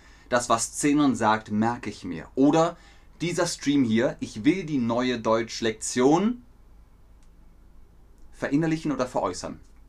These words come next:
Mohammed, <laughs> dieser Stream hier ist schon fortgeschritten. Du brauchst die Starter- oder Beginner-Streams. Ja, Slatiborka, sehr gut, ganz genau. Stoiken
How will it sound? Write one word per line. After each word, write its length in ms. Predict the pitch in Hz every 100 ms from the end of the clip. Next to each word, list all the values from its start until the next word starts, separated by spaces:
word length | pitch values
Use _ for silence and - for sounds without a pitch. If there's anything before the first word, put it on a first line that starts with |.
| - - - - - - - - - - - - _ - - - _ _ _ - - _ - _ _ - _ _ - _ - - -
Mohammed, 600 | 131 147 151 135 110 - - - -
<laughs> 320 | - - -
dieser 240 | 151 165 165
Stream 380 | - - 170 147
hier 220 | 135 120
ist 360 | 120 - - -
schon 440 | - 123 123 117
fortgeschritten. 880 | - - 139 139 117 - 107 - 76 - - - - - - - - - - - - -
Du 140 | 135
brauchst 340 | 113 117 120 -
die 80 |
Starter- 540 | 110 - 123 135 135 117
oder 140 | 113
Beginner-Streams. 1080 | 110 107 117 98 90 - - 98 90 - - - _ - - _ - - _ - - _ - - - - - - - - -
Ja, 400 | 269 311 220 123
Slatiborka, 840 | 113 180 185 208 240 277 127 101 104
sehr 220 | 185 214
gut, 260 | 139 98 -
ganz 240 | 202 -
genau. 320 | 190 120 95
Stoiken 760 | - - 143 143 143 123 123